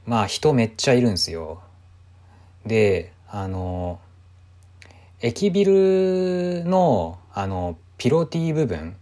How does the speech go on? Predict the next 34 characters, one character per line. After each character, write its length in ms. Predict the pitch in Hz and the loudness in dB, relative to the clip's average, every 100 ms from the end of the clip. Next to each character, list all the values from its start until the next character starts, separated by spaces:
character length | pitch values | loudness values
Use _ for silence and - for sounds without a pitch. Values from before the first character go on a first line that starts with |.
| - | -6
だ 100 | 95 | -4
か 40 | |
ら 40 | 90 | -2
半 300 | 190 196 101 | 0 2 0
屋 200 | 87 143 | -2 -2
外 260 | 82 73 - - - - - - - - - | -2 -6 -16 -20 -20 -20 -20 -20 -20 -20 -8
の、 460 | 107 95 90 90 - _ _ - - - - - - _ - - - - | -4 -4 -4 -6 -12 _ _ -20 -20 -20 -20 -20 -20 _ -20 -20 -20 -10
え 380 | 92 87 87 87 | -8 -6 -6 -6
ー、 20 | |
だ 80 | 82 | -4
か 80 | 82 | -4
ら 160 | 78 | -6
歩 180 | - 127 | -2 2
道 200 | 147 180 | 2 2
に 100 | 180 | 0
な 120 | 175 | 0
っ 60 | 170 | -4
て 200 | - 107 | -4 -4
る 80 | 87 | -4
部 60 | |
分 140 | 82 80 | -6 -6
が 120 | 78 | -6
あ 40 | |
る 80 | 78 | -8
ん 40 | 78 | -12
で 60 | |
す 340 | - - - 80 | -12 -12 -10 -12
よ。 160 | 76 - - - _ - - _ - - - | -12 -18 -20 -20 _ -20 -20 _ -20 -20 -20
で、 200 | 110 113 | -4 -2
そ 160 | - 123 | 0 0
の 140 | 131 | -2
歩 260 | - - - | -2 2 4
道 340 | 190 196 196 | 6 6 6
の、 360 | 196 196 190 | 4 0 0